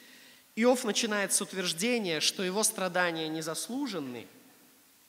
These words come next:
тем самым как бы бросая упрёк Богу в несправедливости. "Я не заслужил, а Бог это сделал".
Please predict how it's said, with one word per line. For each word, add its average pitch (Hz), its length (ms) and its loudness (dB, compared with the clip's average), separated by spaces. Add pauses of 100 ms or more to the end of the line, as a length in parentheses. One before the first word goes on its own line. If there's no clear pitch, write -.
(120)
тем 185 200 -2
самым 277 380 0
как 254 240 -2
бы 254 80 -4
бросая 240 420 0
упрёк 254 380 -2
Богу 214 340 -2
в 202 80 -6
несправедливости. 214 840 -4
"Я 170 120 -4
не 180 120 -4
заслужил, 185 520 -2
а 190 60 0
Бог 160 220 -4
это 196 140 -8
сделал". 208 460 -6